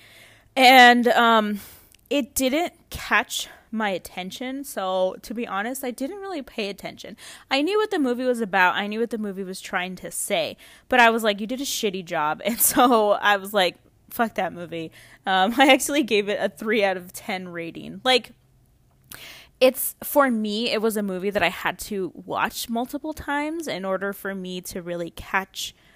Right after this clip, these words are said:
on. Um, it just, like, it didn't catch my attention. Just the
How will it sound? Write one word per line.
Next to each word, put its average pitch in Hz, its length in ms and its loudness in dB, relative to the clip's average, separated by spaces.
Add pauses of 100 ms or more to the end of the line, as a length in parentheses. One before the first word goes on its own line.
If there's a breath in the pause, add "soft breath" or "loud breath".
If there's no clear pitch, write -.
(380 soft breath)
on. 208 460 0 (340)
Um, 196 720 2 (640 loud breath)
it 277 160 6
just, 311 240 -2
like, 294 200 4 (260 loud breath)
it 240 100 -4
didn't 320 240 0
catch 269 260 2
my 247 120 0
attention. 180 500 -8
Just 208 240 -8
the 202 140 -4